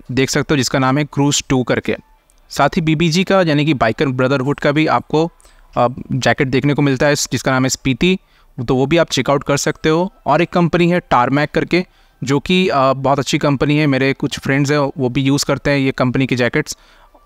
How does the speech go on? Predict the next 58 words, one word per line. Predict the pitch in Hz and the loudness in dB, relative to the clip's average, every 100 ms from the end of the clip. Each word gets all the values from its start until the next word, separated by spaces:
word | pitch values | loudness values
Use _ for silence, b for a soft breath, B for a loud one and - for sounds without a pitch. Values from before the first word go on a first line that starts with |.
| 143 | 0
अ, | 135 143 | 2 2
तो | - 175 | 0 0
उसकी | - | 2
भी | 196 | 2
आप | 190 | 2
जैकेट | 151 143 165 | 2 0 0
चेकआउट | 143 127 151 - | -2 0 -2 0
कर | 131 | -2
सकते | 135 - 127 | -2 -2 0
हो। | 117 - | -2 -2
सारे | - 156 190 | -2 2 2
जो | 185 185 | 2 0
जैकेट्स | 156 143 160 165 | 0 0 0 0
वगैरह | 160 160 | 0 0
के | 160 | 0
जो | 139 147 | 0 0
लिंक | 143 123 143 | 2 2 0
जो | 139 135 | 0 0
भी | 147 | 2
मैं | 143 | 2
आपको | 135 147 | 0 0
इस | 135 | -2
राइडिंग | - 135 120 131 135 | -2 0 2 2 0
गियर्स | 135 | 0
के | - | 0
बारे | 127 127 | -2 0
में | |
बताने | 120 127 127 | 0 0 0
जा | 123 | 0
रहा | 131 | 0
हूँ | 127 156 b b b - | 0 -2 b b b -6
उसका | 147 - 185 | -4 0 0
जो | 180 | 2
लिंक | 147 147 165 | 2 2 2
है | 170 | 0
वो | 151 | 0
सारे | 151 135 143 | 0 0 0
आपको | 139 | 0
डिस्क्रिप्शन | 131 123 135 151 | -2 -2 -2 0
में | 135 | 0
मिल | 131 | 2
जाएंगे। | 139 135 143 156 | 0 0 2 0
अगर | 147 135 | 0 -2
आप | 135 | -2
चाहो | - 127 | 0 0
तो | 139 139 | 0 0
वहाँ | 120 131 | 0 0
से | 151 | 0
भी | 147 - | 0 0
परचेस | 131 - 139 | -2 0 -2
कर | - | -2
सकते | 135 151 - 151 | -2 -2 -2 0
हो | 151 | 0
अपने, | 196 - - 135 135 135 | -2 -6 -8 -2 0 -2
अ, | 113 113 | 0 0
साइज़ | 110 120 131 | 0 0 0
के | - | -2
according, | 127 135 151 | 0 2 2